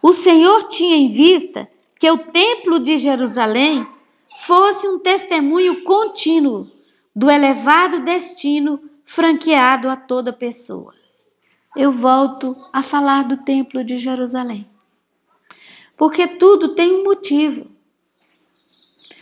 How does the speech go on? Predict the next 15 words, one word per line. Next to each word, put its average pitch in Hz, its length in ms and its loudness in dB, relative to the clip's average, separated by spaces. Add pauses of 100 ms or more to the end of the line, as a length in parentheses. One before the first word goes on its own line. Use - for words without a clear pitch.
(600)
O - 80 -4
templo 440 540 -2
de 226 140 -6
Jerusalém, 214 920 -4 (1900)
ele 294 200 2
tinha, 339 320 0
nós 262 380 2
falamos 247 500 -2
ontem, 302 440 -4 (1120)
Deus 349 640 2 (540)
quis 381 300 4
que - 100 -4
ele 320 220 2
fosse 349 520 2
um 302 140 -2